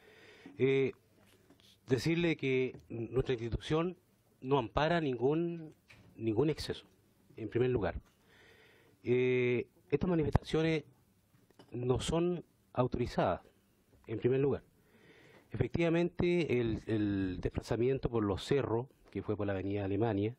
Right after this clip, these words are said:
eh, con los pueblos originarios y todo, eh, fue, incluso nosotros le dimos la posibilidad de que marcharan por todo lo que es la columna, eh, vertebral de la, de los cerros. Eh, en razón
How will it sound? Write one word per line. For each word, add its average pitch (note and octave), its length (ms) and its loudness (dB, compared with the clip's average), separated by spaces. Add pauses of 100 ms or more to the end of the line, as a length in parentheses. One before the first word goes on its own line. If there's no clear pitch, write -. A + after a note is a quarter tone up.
(840)
eh, E2+ 640 -4 (100)
con - 80 -8
los G2 100 -4
pueblos G2+ 260 0
originarios G2+ 600 -2
y - 20 -4
todo, G2+ 380 -2 (380)
eh, A#2 260 -4 (160)
fue, D3+ 340 0 (920)
incluso G3 600 -2 (280)
nosotros C#3+ 480 -2
le C#3 80 2
dimos C#3+ 120 2
la C#3 40 0
posibilidad C3+ 240 -2
de B2 40 -4
que C3 100 0
marcharan A#2+ 440 -6 (380)
por - 160 -8
todo F3+ 260 0
lo A#2 120 -2
que A2 240 -6
es - 200 -10 (400)
la A2 120 2
columna, C#3 580 0 (520)
eh, G2+ 220 -4
vertebral C3 520 0
de F3+ 80 -2
la, B2 180 -2
de A2+ 100 -8
los G#2+ 140 -8
cerros. - 260 -10 (1160)
Eh, C#3 520 2
en C3 140 2
razón F3 520 0